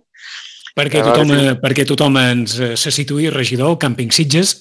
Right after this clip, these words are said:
Speaker 1: és qüestió d'agafar la Riera de Ribes i anar cap amunt, eh? Trobaran
Speaker 2: Anant
Speaker 1: càmping
Speaker 2: cap amunt.
Speaker 1: Sitges, després trobaran la zona de l'autòdrom
Speaker 2: Eh.
Speaker 1: tan comentada, per allà també hi passa la Riera, evidentment,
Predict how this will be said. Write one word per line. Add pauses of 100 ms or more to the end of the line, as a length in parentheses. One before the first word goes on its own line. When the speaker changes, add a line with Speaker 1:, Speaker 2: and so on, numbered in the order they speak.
Speaker 1:
és
qüestió
d'agafar
la
Riera
de
Ribes
i
anar
cap
amunt,
eh? (180)
Trobaran
Speaker 2:
Anant
Speaker 1:
càmping
Speaker 2:
cap
amunt.
Speaker 1:
Sitges, (260)
després
trobaran
la
zona
de
l'autòdrom (320)
Speaker 2:
Eh.
Speaker 1:
tan
comentada, (100)
per
allà
també
hi
passa
la
Riera,
evidentment,